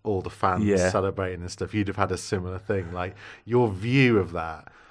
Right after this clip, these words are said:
Speaker 1: This is what I, I'm fascinated by sometimes in, like, footballers, 'cause my view of football is from the press box.
Speaker 2: Yeah.
Speaker 1: Like, any stadium I go to, when, if I think of it now, I think of what I see from there. So at that key moment, you're, like,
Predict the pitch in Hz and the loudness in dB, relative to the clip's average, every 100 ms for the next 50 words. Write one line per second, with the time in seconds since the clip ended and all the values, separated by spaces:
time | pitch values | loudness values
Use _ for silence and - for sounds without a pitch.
0 | _ _ 127 120 143 143 156 120 120 117 | _ _ 0 0 2 4 4 6 2 2
1 | - 110 95 117 - 104 101 95 90 92 | 0 0 4 0 2 -4 -2 -4 -4 -6
2 | 85 87 82 - 98 95 101 101 117 - | -6 -6 -6 -8 -6 -6 -6 -6 -6 -2
3 | 92 85 - 107 101 110 131 165 165 104 | -2 -4 -4 -4 -4 -2 2 4 4 0
4 | 85 82 95 - - - 87 85 87 104 | -6 -8 -12 -6 -6 -6 -8 -8 -10 -10
5 | - 90 90 113 - 76 - 170 95 87 | -8 -8 0 0 0 -8 0 2 2 0
6 | - - _ 120 120 151 147 - 147 131 | -6 -20 _ -4 0 2 2 6 6 6
7 | 123 107 98 92 - 87 87 95 - 113 | 4 4 2 2 -4 -4 -4 -8 -6 -2
8 | 117 104 123 120 143 139 127 113 98 87 | 0 2 2 4 2 4 2 0 -2 -2
9 | 101 107 101 90 - - 82 92 - 113 | -4 -4 -4 -6 -8 -8 -6 -6 -2 0
10 | 95 90 92 98 87 87 101 - - _ | 0 -2 -6 -6 -6 -12 -18 -20 -20 _
11 | - 127 123 160 - - 147 131 139 127 | -4 -2 6 6 4 0 0 4 4 4
12 | 80 85 98 95 110 120 110 104 101 101 | 0 -8 -12 -4 4 6 6 4 -2 -12
13 | - - - - - 113 107 | -18 -14 -8 -8 -4 0 0